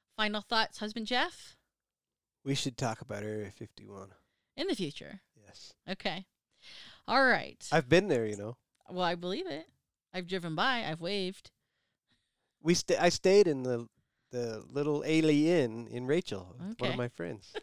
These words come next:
Speaker 1: <laughs>
Speaker 2: I think you and I should go on a trip down there. We could find the black mailbox. You know, do you know what the black mailbox is?
Speaker 1: No.
Speaker 2: I'm not a hundred percent sure either, but it's, like, where all the letters to the aliens go.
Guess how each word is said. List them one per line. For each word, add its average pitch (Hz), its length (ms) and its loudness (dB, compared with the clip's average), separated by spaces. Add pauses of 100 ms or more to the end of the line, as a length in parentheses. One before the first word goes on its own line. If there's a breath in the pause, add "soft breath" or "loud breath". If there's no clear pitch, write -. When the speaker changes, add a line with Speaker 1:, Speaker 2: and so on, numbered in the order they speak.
(100)
Speaker 1:
<laughs> - 1080 -16
Speaker 2:
I - 80 -2
think 180 220 2
you 180 120 2
and 165 80 6
I 165 100 8
should 143 200 -4
go 123 160 2
on 110 80 -2
a 107 60 -6
trip - 280 -12
down 101 200 -8
there. 98 200 -14 (360)
We 139 140 -2
could 151 120 -2
find 156 200 6
the 147 60 0
black 143 260 6
mailbox. 135 500 -2
You 117 60 -8
know, 131 120 -4 (1000)
do 127 60 -6
you 131 60 -4
know 139 60 -2
what 135 60 -6
the - 80 -6
black 135 240 2
mailbox 139 480 0
is? 175 340 -10
Speaker 1:
No. 139 200 -12 (720 soft breath)
Speaker 2:
I'm 147 80 -6
not 226 140 6
a 208 40 4
hundred 208 180 4
percent 180 300 0
sure 160 220 -2
either, 135 260 2
but 117 180 -2
it's, - 240 -4
like, 135 240 2
where 135 260 2
all 135 140 6
the 127 100 0
letters 131 360 2
to 123 100 -12
the 110 200 -6
aliens 117 380 -2
go. - 280 -14